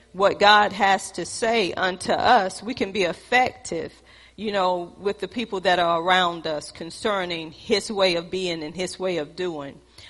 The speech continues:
Um, last week, I had made a statement, and I want to correct something 'cause I didn't bring it out, and I always tell people to, um, uh, bring it out so people understand. When I said that Peter,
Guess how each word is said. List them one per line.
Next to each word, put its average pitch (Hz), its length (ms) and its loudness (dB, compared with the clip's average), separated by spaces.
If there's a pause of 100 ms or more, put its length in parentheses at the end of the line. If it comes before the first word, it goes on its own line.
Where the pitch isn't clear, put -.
(180)
Um, 185 420 2
last 269 440 6
week, 226 540 -8
I 190 240 8
had 185 520 -2
made 208 300 2
a 190 80 -2
statement, 196 500 0
and 185 140 -2
I 185 60 4
want 190 160 -2
to 185 40 -8
correct 196 500 0
something 180 260 2
'cause 190 160 -4
I 180 120 6
didn't 175 220 -4
bring 180 220 -4
it 165 120 -2
out, 175 240 0
and 160 100 -6
I 160 40 0
always 175 420 0
tell 165 260 0
people - 580 -10 (400)
to, 180 300 -6
um, 160 440 -2 (320)
uh, 160 240 0
bring 196 280 -2
it 185 120 2
out 185 240 2
so 180 120 -6
people 214 340 -4
understand. 175 680 -2
When 170 120 -2
I 202 120 4
said 214 360 0
that 165 220 -4
Peter, 208 520 -2